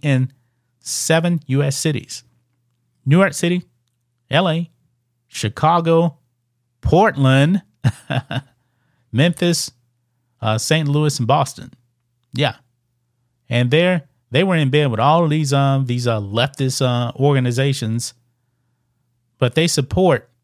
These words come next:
you know, things that actually hurt the community. They supported policies that were detrimental to the black community. And now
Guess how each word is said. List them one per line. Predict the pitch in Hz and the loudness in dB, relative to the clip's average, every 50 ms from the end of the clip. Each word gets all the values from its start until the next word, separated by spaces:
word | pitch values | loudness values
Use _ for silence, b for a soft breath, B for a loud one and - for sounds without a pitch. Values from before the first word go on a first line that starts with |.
| _ _ _ _ | _ _ _ _
you | 139 139 | 0 2
know, | 135 131 123 | 2 2 0
things | 123 - - 156 160 156 151 139 | -2 -2 -2 -2 0 0 -2 0
that | - 127 123 | -2 0 0
actually | 131 135 143 - - 117 101 | 0 0 -2 -2 -4 -6 -4
hurt | - - 190 190 - | -2 -2 -2 -2 -2
the | - 139 117 | -4 -6 -6
community. | - 131 107 107 98 - - - - _ _ _ _ _ _ _ _ _ _ _ _ _ _ | -4 -6 -6 -6 -8 -10 -14 -18 -20 _ _ _ _ _ _ _ _ _ _ _ _ _ _
They | 127 151 170 | -2 -2 -2
supported | - - 131 120 - - 190 180 151 - - | -2 -4 -6 -6 -2 0 0 0 0 -2 -6
policies | - - - 180 196 214 175 139 - - 117 87 80 - - - - _ _ _ _ _ _ _ _ _ _ _ | -8 -4 0 0 0 0 0 -4 -6 -6 -8 -10 -8 -10 -12 -12 -12 _ _ _ _ _ _ _ _ _ _ _
that | - 131 127 | -2 0 0
were | 127 | 0
detrimental | 120 107 156 165 160 - 131 117 117 175 214 - - - 110 - - - _ _ _ _ _ _ | 0 0 -2 -2 0 -2 -2 0 0 0 0 -2 -2 -6 -6 -8 -8 -18 _ _ _ _ _ _
to | - - | -2 -2
the | 131 | 0
black | 110 107 117 113 107 - | 0 0 -2 -2 -2 -4
community. | - 120 107 98 82 62 62 - _ _ _ _ _ _ _ _ _ _ _ _ | -6 -4 -4 -4 -6 -10 -14 -18 _ _ _ _ _ _ _ _ _ _ _ _
And | - 127 120 113 | -2 0 0 2
now | 127 160 202 247 262 - | 0 0 0 -2 -6 -12